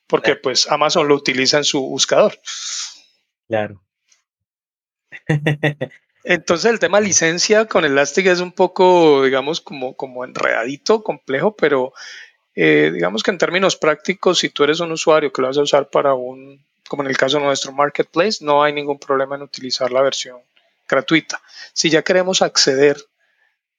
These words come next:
Speaker 1: digamos, a algunas herramientas de analítica, e incluso tienen hasta integrado temas de, de, de machine learning, pues ya tendríamos que adquirir una licencia comercial para eso.
Speaker 2: Y para, y para crear los clústeres y eso también no necesitas la comercial o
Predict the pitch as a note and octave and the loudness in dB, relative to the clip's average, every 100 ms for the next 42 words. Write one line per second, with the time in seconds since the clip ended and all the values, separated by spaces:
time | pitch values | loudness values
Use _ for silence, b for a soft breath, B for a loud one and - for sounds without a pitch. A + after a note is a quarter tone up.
0 | _ D3 C#3 C#3+ D#3+ C#3 C3 C#3 D3+ D3+ | _ -6 -4 -2 0 0 -2 0 2 2
1 | C#3 B2 C3 C3 D3 C#3+ D3 C3+ C3 D3 | 0 -2 -6 -2 0 2 0 0 0 0
2 | - D3+ - D3+ D3 C3+ C3 C3 A#2+ C#3 | 0 -4 -2 0 0 -2 -6 -8 -4 -2
3 | C#3 C#3 C3 C#3 C#3 C#3 C3 B2+ A#2+ A#2 | -2 -6 -4 -4 -6 -6 -6 -6 -6 -8
4 | - B2+ C3+ B2+ B2+ B2+ A#2+ A#2 A#2+ B2 | -10 -12 -10 -6 -6 -8 -12 -12 -12 -10
5 | A#2+ - C3+ D3+ E3+ G#3+ C#4 - _ D4+ | -6 -6 -2 -2 0 -4 -8 -14 _ -8
6 | G#3+ D3 - C#3+ C#3+ C#3 C#3 - B2 - | -2 -2 -2 0 0 0 -2 -4 -4 -6
7 | C3+ C3+ C3+ C3+ D3+ D3 B2 A#2+ - C3 | -6 -6 -6 -8 -8 -8 -8 -6 -8 -10
8 | B2+ A#2+ - A#2 - A#2+ - - - _ | -12 -10 -10 -10 -10 -12 -10 -12 -14 _
9 | - F#2+ _ _ _ - D3+ C#3+ D3+ D3 | -20 -20 _ _ _ -4 0 2 0 0
10 | C#3+ C3+ C3 C3+ C3+ D#3+ D3+ D#3+ D#3 D3+ | 2 2 2 2 2 2 0 0 0 0
11 | D#3+ D3 D3 D3+ C3+ A#2+ C3 C#3 B2+ A#2 | 0 0 0 0 0 0 0 0 -2 2
12 | C3+ C#3 - A2+ G#2 - F3 C4 - A2+ | 2 2 0 0 0 2 0 0 -2 0
13 | G#2 G2 | 0 -4